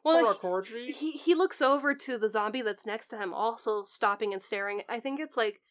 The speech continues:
Speaker 2: "Do you feel it too?"
Speaker 1: Yeah, he asks him, "Do you feel it too?" And it's one of these advertisements for, like, a cruise.
Speaker 2: Mm-hmm.
Speaker 1: And it's something that they've walked past a hundred thousand times, that, you know, ha-, as long as they've been in this airport.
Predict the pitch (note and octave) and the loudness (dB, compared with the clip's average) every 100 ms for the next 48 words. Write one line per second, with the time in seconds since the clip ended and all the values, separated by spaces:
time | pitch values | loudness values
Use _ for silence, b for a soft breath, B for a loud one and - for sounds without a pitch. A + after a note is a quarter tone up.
0 | _ - B2+ B2 C3+ A#2 A2+ - G#2+ B2 | _ -6 -6 0 2 2 0 -2 -2 -4
1 | _ B3 E4 F4+ D4 C#4+ C#4 - B3 A#3 | _ 2 6 6 4 4 4 0 -6 -6
2 | A#3 - B3+ G#3+ F#3+ - B3 G3 F3+ _ | -8 -4 -2 -2 -6 0 2 2 -2 _
3 | - C4+ C#4 C#4 - C#4 B3 D4 F4 C#4 | -4 2 2 2 -4 -6 0 2 2 2
4 | C#4 C4+ A3 A3+ B3+ A#3+ A3+ A3+ B3+ - | -2 0 0 0 -2 0 0 0 -2 -4
5 | A3+ G3 F#3+ - A#3 G3+ - - - C#3+ | -6 -6 -10 -4 -2 -2 -6 -14 -12 -10
6 | A#2+ A2+ - - C4+ C4+ - D4 D4+ C#4 | -12 -12 -4 0 2 2 2 -2 0 -2
7 | A3+ G#3 G#3+ F#3+ G#3 A3 - G#3 G#3 G3+ | -2 0 -2 0 -2 -2 -4 0 0 0
8 | - _ _ _ - G#3+ A3 A3+ A3 G#3+ | -8 _ _ _ -8 -6 -4 -2 -2 2
9 | G3+ G#3 G3 - G3+ G3+ G3 - G3+ F#3+ | 0 0 -8 -6 -4 -4 -8 -10 -6 -6
10 | F#3+ A3 - A3+ A3+ C4 D#4 B3+ G#3 A3 | -6 -10 -10 -8 -2 0 2 0 -2 -2
11 | A3 G3 - A3+ A#3 - G3 F3+ | -2 -4 -6 -4 -4 -4 -8 -10